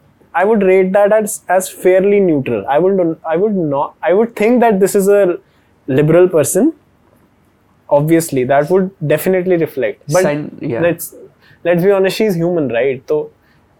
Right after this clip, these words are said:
Speaker 1: obviously that comes in. But I think she does the best job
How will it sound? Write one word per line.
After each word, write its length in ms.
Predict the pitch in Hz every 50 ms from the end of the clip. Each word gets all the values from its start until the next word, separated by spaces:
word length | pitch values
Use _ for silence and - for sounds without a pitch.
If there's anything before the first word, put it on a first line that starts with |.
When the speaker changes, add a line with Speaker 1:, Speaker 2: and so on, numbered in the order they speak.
| _ _ _ -
Speaker 1:
obviously 500 | 156 151 160 170 190 196 196 208 208 208 202
that 240 | 208 196 196 185
comes 300 | - 175 165 165 160 147
in. 220 | 147 139 123 117 117 127
But 220 | 143 156 170 180 196 - - _ _ - - - - -
I 120 | 165 160
think 200 | 170 202 220 196
she 180 | - - 196 202
does 180 | 190 196 190 185
the 100 | 202 196
best 380 | 175 160 156 156 151 - -
job 320 | - 147 135 120 113 101